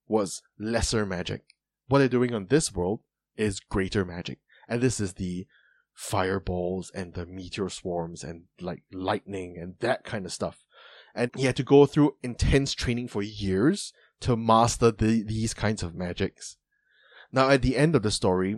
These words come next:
there was, it's, I'm gonna, I'm not gonna spoil much of the story as well, but there was an issue, and he was known to be kind of the most powerful magician of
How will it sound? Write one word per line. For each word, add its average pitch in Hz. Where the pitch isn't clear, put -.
there 107
was, 107
it's, -
I'm 117
gonna, 120
I'm 98
not 135
gonna 107
spoil 104
much 98
of 85
the 92
story 87
as 85
well, 90
but 127
there 123
was 113
an 107
issue, 127
and 120
he 131
was 117
known 127
to 120
be 101
kind 117
of 98
the 98
most 98
powerful 98
magician 95
of 101